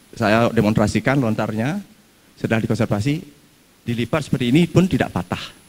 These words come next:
Nah, itu. Maka keluarlah lontarnya lagi, tidak lima, keluar dua puluh. Nah, kan senang, saya dengan timnya senang, apalagi dibantu oleh, eh, di Bali ada namanya penyuluh bahasa Bali itu.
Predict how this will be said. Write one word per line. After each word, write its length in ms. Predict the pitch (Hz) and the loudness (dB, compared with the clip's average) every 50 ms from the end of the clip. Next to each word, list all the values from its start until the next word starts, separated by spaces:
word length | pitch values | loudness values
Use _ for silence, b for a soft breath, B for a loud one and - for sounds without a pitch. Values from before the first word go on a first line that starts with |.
| _ _ _ _ _ _ _ _ _ _ _ _ _ _ - | _ _ _ _ _ _ _ _ _ _ _ _ _ _ -10
Nah, 160 | - - - - - - - _ _ - _ - - | -8 -8 -8 -12 -18 -20 -20 _ _ -20 _ -10 -10
itu. 80 | - - - _ B B B B B B B B B B B - | -10 -10 -12 _ B B B B B B B B B B B 0
Maka 240 | 92 87 - 143 143 - | 0 2 2 2 0 4
keluarlah 560 | - 123 120 120 117 113 120 139 151 160 165 | 6 8 8 8 8 8 6 4 4 4 4
lontarnya 400 | 165 147 147 147 143 139 143 139 | 4 4 4 2 0 0 0 0
lagi, 400 | 139 139 131 127 127 123 117 113 113 - - - - - - - _ - - | 0 0 -2 -2 -4 -6 -8 -8 -10 -14 -18 -20 -20 -20 -20 -20 _ -20 0
tidak 240 | - 110 101 120 92 | 0 4 4 4 6
lima, 240 | 113 123 127 147 135 127 - | 6 8 8 8 6 4 4
keluar 240 | - 120 139 127 | 4 4 4 6
dua 160 | 117 113 110 107 | 4 2 2 2
puluh. 400 | - - _ _ _ 113 - - - - - - - _ - _ _ - - - - - - - - | -2 -14 _ _ _ -6 -6 -6 -8 -14 -20 -20 -20 _ -20 _ _ -20 -20 -20 -20 -20 -16 -4 0
Nah, 240 | 82 85 80 78 - 92 92 - B B B B B - - - | 2 2 4 2 0 -2 -4 -10 B B B B B -20 -6 4
kan 120 | - 156 143 | 6 6 8
senang, 320 | - 151 147 160 147 120 104 98 95 92 104 - - - - _ | 8 8 8 8 8 6 6 4 0 -6 -10 -14 -18 -20 -20 _
saya 320 | - - 104 95 107 123 120 | -4 0 4 6 6 6 6
dengan 240 | 117 110 110 104 - | 6 4 4 4 4
timnya 240 | 113 98 104 127 | 4 6 6 4
senang, 400 | 131 - 123 120 123 110 104 98 | 4 6 4 4 4 2 2 -2
apalagi 320 | 92 90 104 95 95 117 120 | -2 0 0 2 2 2 4
dibantu 400 | 117 107 98 - - 117 98 101 | 4 2 2 2 2 2 4 4
oleh, 160 | 113 131 131 B B B B B B B B B B - - - | 2 2 0 B B B B B B B B B B -14 -6 -4
eh, 400 | 95 90 87 87 85 85 85 82 - - - - _ _ _ - - - - - - - - - - - _ - - - | -2 0 0 0 0 -2 -4 -6 -8 -12 -14 -20 _ _ _ -20 -20 -20 -20 -20 -20 -20 -20 -20 -20 -20 _ -20 -12 -8
di 80 | 113 113 | -2 2
Bali 240 | 107 104 113 131 123 | 2 4 6 6 6
ada 240 | 110 101 104 113 | 6 4 4 4
namanya 400 | 110 104 98 98 107 113 117 110 - - - - - | 4 4 4 4 4 2 2 0 -4 -10 -18 -4 -2
penyuluh 320 | - 113 113 113 127 127 123 | 2 4 6 8 8 8 6
bahasa 240 | 110 104 95 - | 4 4 0 -4
Bali 320 | 95 90 87 87 90 87 80 | -4 -4 -4 -4 -4 -6 -8
itu. 120 | - 85 | -10 -14